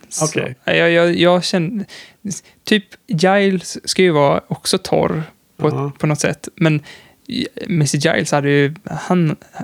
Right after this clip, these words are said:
Speaker 1: när, om han hade sagt "This is how it feels to go mad", det hade ju, det hade
Speaker 2: Ja.
Speaker 1: funkat så mycket bättre, känner jag.
Speaker 2: Jo, nu, ja, precis. Men då är ju han också väldigt vass som skådis ju.
Speaker 1: Ja, om man jämför med Simon så är det verkligen
Speaker 2: Ja,
Speaker 1: så.
Speaker 2: och, och Sean Maurer som han heter, han är ju...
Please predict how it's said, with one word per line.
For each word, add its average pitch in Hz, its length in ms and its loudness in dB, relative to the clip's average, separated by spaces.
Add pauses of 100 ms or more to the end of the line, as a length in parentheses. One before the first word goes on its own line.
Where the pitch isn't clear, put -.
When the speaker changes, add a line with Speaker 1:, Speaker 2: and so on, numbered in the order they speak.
(120)
Speaker 1:
när, 165 160 0
om 165 120 4
han 156 180 4 (100)
hade 160 60 2
sagt 147 220 0
"This 170 200 0
is 139 120 2
how 170 160 0
it 143 100 -2
feels 151 440 -4 (140)
to 151 100 -2
go 151 140 0
mad", 156 200 -2
det 170 100 2
hade 156 200 2
ju, 156 300 0
det 165 180 0
hade 160 160 2
Speaker 2:
Ja. 127 100 0
Speaker 1:
funkat 180 340 2
så - 60 2
mycket 160 200 2
bättre, 160 320 -4
känner - 220 -4
jag. 156 80 -8 (220)
Speaker 2:
Jo, 151 320 6 (800)
nu, 202 500 2 (360)
ja, 175 240 2
precis. 160 420 0
Men 170 120 2
då 165 140 4
är 160 40 6
ju 156 60 4
han 143 240 2
också 151 580 -2
väldigt 143 640 0
vass 135 240 -2
som - 160 -4
skådis 143 600 0
ju. 165 160 -2 (600)
Speaker 1:
Ja, 190 340 -2
om 190 100 -2
man 165 180 0
jämför 165 280 0
med 160 100 2
Simon 160 380 2
så 180 120 4
är 170 100 4
det 165 60 6
verkligen 156 280 4
Speaker 2:
Ja, 175 80 2
Speaker 1:
så. 190 100 -4
Speaker 2:
och, 165 540 4
och 151 100 2
Sean 156 240 2
Maurer 143 300 4
som 135 220 -4
han 127 140 0
heter, 135 320 -2
han 139 180 0
är 139 40 2
ju... 135 460 0